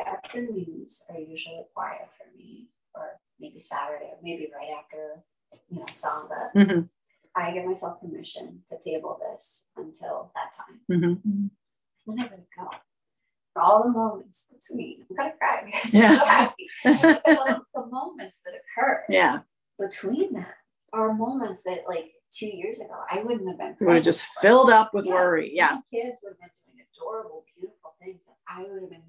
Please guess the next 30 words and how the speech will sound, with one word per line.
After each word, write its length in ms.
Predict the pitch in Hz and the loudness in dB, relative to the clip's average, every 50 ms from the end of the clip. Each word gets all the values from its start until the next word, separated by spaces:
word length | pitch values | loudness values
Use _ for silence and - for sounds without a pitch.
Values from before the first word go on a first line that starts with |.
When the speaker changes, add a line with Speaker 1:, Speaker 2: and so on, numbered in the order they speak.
| 160 160 | _ -16
Speaker 1:
missing 380 | 160 190 - - - 208 185 - | -16 -14 -14 -14 -14 -16 -16 -16
them 140 | - - _ _ | -20 -20 _ _
because 220 | - 190 185 185 180 | -12 -10 -8 -6 -6
Speaker 2:
Mm-hmm. 60 | 175 | -6
Speaker 1:
I 40 | 165 | -6
would 100 | 165 170 | -8 -10
have 120 | 165 - | -12 -12
been 180 | 165 160 156 151 147 156 | -14 -20 -20 -20 -20 -10
ridden 320 | 160 180 214 226 214 185 | -8 -6 -6 -6 -8 -14
with 180 | 160 170 165 156 | -16 -18 _ _
anxiety 680 | 147 151 160 - 170 170 175 180 185 190 170 160 151 - _ | -20 -20 _ -14 -12 -10 -10 -8 -10 -10 -14 -16 -20 -20 _
and 280 | _ _ _ _ 175 | _ _ _ _ -18
tension, 300 | 175 190 185 - - - _ _ - | -18 -16 -16 -18 -20 -20 _ _ -12
Speaker 2:
Mm-hmm. 300 | 180 180 180 175 170 175 - | -8 -4 -4 -4 -4 -4 -4
Speaker 1:
and 100 | - 190 | -4 -2
I 120 | 180 165 165 | -2 -2 -2
would 140 | 151 156 160 | -2 -4 -4
have 120 | - - - - | -8 -10 -14 -14
created 440 | - - - 156 160 160 - - - | -14 -14 -14 -14 -16 -16 -18 -18 -20
a 80 | - - _ _ - | -20 -20 _ _ -2
thousand 580 | 196 185 - - 214 214 202 185 185 185 175 165 | 0 2 2 0 -2 -4 -6 -4 -6 -6 -6 -6
imaginary 840 | - 165 156 156 165 175 185 185 185 180 180 170 165 165 160 160 | -14 -14 -12 -10 -8 -8 -8 -8 -8 -10 -12 -12 -12 -12 -14 -14
solutions, 720 | - - - 156 156 151 160 - 349 - - - - - - - | -14 -14 -14 -12 -12 -10 -10 -10 -10 -12 -16 -18 -18 -20 -18 -14
all 340 | - - - - 311 302 269 254 | -4 -2 0 0 2 0 0 -2
of 100 | 247 - | -4 -6
which 260 | 220 226 233 - - | -8 -8 -8 -8 -12
I 140 | - - - | -12 -10 -10
would 160 | 165 - - - | -10 -10 -10 -12
have 160 | - - _ _ | -14 -18 _ _
discarded. 540 | - - - - _ - - - - - | -16 -16 -16 -16 _ -6 -6 -6 -6 -8